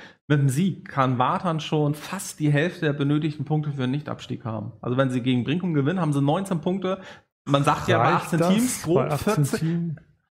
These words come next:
Speaker 1: Ach stimmt, die haben vier Absteiger, ja, dann sagen wir mal
Speaker 2: Mhm.
Speaker 1: zweiundvierzig, aber, aber trotzdem, Wartan ist dann schon einen großen Schritt, um,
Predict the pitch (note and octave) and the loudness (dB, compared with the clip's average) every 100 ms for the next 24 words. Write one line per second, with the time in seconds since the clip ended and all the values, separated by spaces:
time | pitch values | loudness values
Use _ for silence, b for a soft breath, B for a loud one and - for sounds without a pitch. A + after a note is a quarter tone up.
0 | _ B2 C#3+ - F#3 C#3 A#2 A2+ - C3+ | _ -2 -2 0 0 0 0 -2 -4 -4
1 | - - C#3 C#3+ D3 - B2+ D#3 C#3+ C#3 | -4 -4 0 2 0 0 0 2 4 4
2 | D3 D3+ D#3+ E3 F#3+ F#3+ F#3 F3+ F3 E3 | 4 4 4 2 2 -2 -4 -2 0 2
3 | F#3+ D#3+ F3 - D#3+ C#3+ F3 G3+ F3 D3+ | 2 0 0 0 0 0 0 -2 -4 -4
4 | F3 E3 - E3 D3+ D3 F3 F#3+ F3+ F#3 | -2 -2 -2 -2 0 0 0 -2 -4 -6
5 | F#3 D3+ | -6 -10